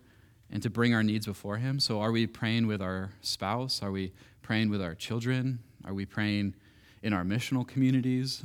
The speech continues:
Are we praying with other believers in our lives. On Sunday mornings, when there's prayers offered up, are you going before the Heavenly Father,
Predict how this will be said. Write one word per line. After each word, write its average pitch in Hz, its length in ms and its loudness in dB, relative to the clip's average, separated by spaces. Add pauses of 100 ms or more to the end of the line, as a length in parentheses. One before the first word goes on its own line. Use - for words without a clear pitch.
Are 104 100 -4
we 98 120 -4
praying 101 500 0 (880)
with 120 140 2
other 113 240 2
believers 123 640 4 (200)
in 117 120 2
our 98 100 2
lives. 120 640 0 (600)
On 113 160 2
Sunday 135 340 4
mornings, 151 680 6 (120)
when 110 180 2
there's 101 220 0
prayers 127 540 0
offered 113 320 -2
up, 117 260 -4 (540)
are 120 120 6
you 139 420 6
going 131 340 6
before 123 280 0
the 117 80 0
Heavenly 117 380 2
Father, 113 560 -2